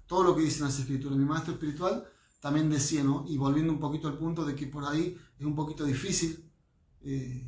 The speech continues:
llevar el servicio devocional de la manera adecuada, ¿no?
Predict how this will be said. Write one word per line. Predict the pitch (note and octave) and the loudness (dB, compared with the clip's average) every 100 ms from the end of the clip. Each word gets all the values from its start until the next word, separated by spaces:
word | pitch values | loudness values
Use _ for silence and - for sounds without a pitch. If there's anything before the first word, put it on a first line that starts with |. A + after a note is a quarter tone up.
| - | -12
llevar | C3+ C#3+ D#3 | -4 0 2
el | C3 | 2
servicio | C#3+ C#3 D#3+ | 0 0 -2
devocional | D#3+ B2+ D3 D#3+ D#3 | -2 -2 -2 -2 -2
de | |
la | C#3+ | 0
manera | C#3 C#3+ D3 C#3+ | 0 0 0 -2
adecuada, | C#3 C#3 F3 D3+ C3+ | -4 -2 0 2 2
¿no? | D3 - | -2 -6